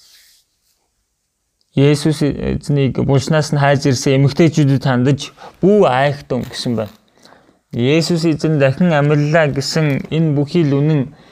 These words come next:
одоо бүх дэлхийд тунхаглагдах ёстой. Юу гэхээр үглийн одоо иргэшэл эзлэгдэж, бидэнд шин ам, дахин амиллын найдар өгөгдөж байгаа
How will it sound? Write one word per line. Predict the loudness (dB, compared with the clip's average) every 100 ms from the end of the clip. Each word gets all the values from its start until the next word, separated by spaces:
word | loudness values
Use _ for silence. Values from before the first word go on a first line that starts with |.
| -20 -10
одоо | -4 -2 0 0
бүх | 2 0 0
дэлхийд | -2 0 0 0 0 -4
тунхаглагдах | -2 -2 0 0 -2 -2 -4 -4 -8 -8 -6
ёстой. | -6 -6 -2 -2 -2 -14 _ _ _ _ _ _ _ _ -4
Юу | 0 2
гэхээр | 2 2 2
үглийн | 0 2 2 4 2 2 0
одоо | 0 0
иргэшэл | 2 0 0 0 2 0
эзлэгдэж, | -2 -2 0 0 -4 -4
бидэнд | 0 2 2 2 0
шин | -2 0 0 0
ам, | -2 0 0 -4 -12 -20 -20 -20 _
дахин | 0 2 2 2
амиллын | 2 2 2 2 2
найдар | 2 2 0 0
өгөгдөж | 2 2 2 2 0
байгаа | 0 0 0